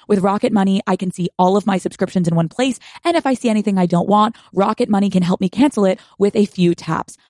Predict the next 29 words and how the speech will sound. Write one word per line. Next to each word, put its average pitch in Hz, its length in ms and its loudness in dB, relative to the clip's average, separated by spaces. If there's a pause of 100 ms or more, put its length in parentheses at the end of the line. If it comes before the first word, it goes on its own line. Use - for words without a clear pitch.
Rocket 196 320 0
Money 196 200 0
has 185 160 0
over 170 180 -2
five 202 540 -2
million 226 680 2
users 175 680 2
and 180 100 -2
has 180 160 -2
saved 202 480 -2
a 269 140 0
total 220 680 0
of 196 220 0 (180)
five 262 500 -4 (260)
hundred 214 680 0 (180)
million 214 600 0 (160)
dollars 190 560 -2
in 170 140 -4
canceled 226 600 -2 (180)
subscriptions. 170 920 -6 (260)
So - 420 -6 (200)
stop - 420 -4
wasting 262 300 0
money 214 200 2
on 190 140 0
things 196 220 -2
you 185 60 0
don't 170 140 0
use. 214 360 4